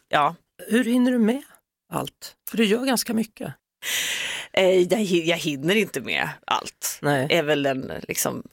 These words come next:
Speaker 1: självklara svaret på det.
Speaker 2: Men, men är du bra på att ta hand om dig själv eller tar det stopp ibland sådär att: "Oj, nu blir det alldeles för mycket"?
Speaker 1: Ja, det, det, jag är inte j-, superbra på det och inte jä-, jag är inte bra heller på att se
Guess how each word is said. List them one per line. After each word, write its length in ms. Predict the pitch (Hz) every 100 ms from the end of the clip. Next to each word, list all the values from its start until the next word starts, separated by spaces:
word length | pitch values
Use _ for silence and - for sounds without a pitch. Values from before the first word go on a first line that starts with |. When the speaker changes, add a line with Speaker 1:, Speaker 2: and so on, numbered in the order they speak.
| _ -
Speaker 1:
självklara 500 | - 147 139 160 196
svaret 520 | 135 80 - - -
på 100 | -
det. 240 | 151 208 104 151 _ _
Speaker 2:
Men, 180 | 220 226
men 140 | 233
är 60 | 214
du 80 | 208
bra 280 | 175 269
på 120 | 294 220
att 60 |
ta 60 | 185
hand 220 | 170 170
om 80 | 165
dig 100 | 160
själv 340 | - - -
eller 140 | 151 165
tar 200 | - 185
det 60 |
stopp 280 | 180 - 214 _
ibland 280 | 180 131 139
sådär 160 | - -
att: 80 | - -
"Oj, 280 | 190 151 -
nu 140 | 185
blir 240 | 151 156 143
det 60 |
alldeles 240 | 147 135 185
för 80 | 156
mycket"? 240 | - -
Speaker 1:
Ja, 60 | 160 175
det, 140 | 190
det, 200 | - 185 _ - -
jag 120 | 175 196
är 40 |
inte 180 | 180 170
j-, 300 | 156 143 139
superbra 560 | - - 156 - 170 151
på 120 | -
det 120 | 143
och 60 | 156
inte 160 | 156
jä-, 160 | 147 151
jag 60 | -
är 40 |
inte 180 | 160 -
bra 120 | 143
heller 240 | 143 139 131
på 140 | 135
att 100 | 123
se 340 | - 160 143